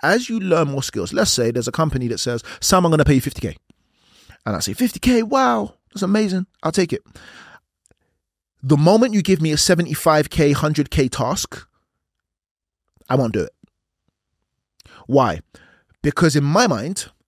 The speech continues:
now there is an imbalance. Now is a, now there's an unfair trade between what you're asking me to do and what you're rewarding me for. What do I mean? I mean, there are some people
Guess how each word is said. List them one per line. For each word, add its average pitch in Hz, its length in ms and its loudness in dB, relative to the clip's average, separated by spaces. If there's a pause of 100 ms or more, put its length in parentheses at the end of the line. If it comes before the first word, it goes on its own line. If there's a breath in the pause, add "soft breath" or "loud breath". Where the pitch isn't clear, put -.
(320)
now 147 680 0
there 143 160 2
is 139 100 0
an 165 80 -8
imbalance. 139 640 -2
Now 180 140 2
is 185 160 2
a, 147 80 0 (180 loud breath)
now 196 100 2
there's 196 120 2
an - 120 -2
unfair 170 320 2
trade 135 460 0
between 139 240 -2
what 135 140 -4
you're 131 180 0
asking 127 500 -2
me 104 120 -4
to 104 120 -10
do 80 280 -8 (1700)
and 151 220 -2
what 143 220 2
you're 127 600 0 (120)
rewarding 135 640 2
me 90 100 -8
for. - 300 -12 (840)
What 156 140 2
do 160 40 4
I 151 80 2
mean? 107 240 -8 (300 soft breath)
I 160 60 -4
mean, 156 320 -4
there 185 180 2
are 254 40 4
some 220 200 0
people 196 460 -2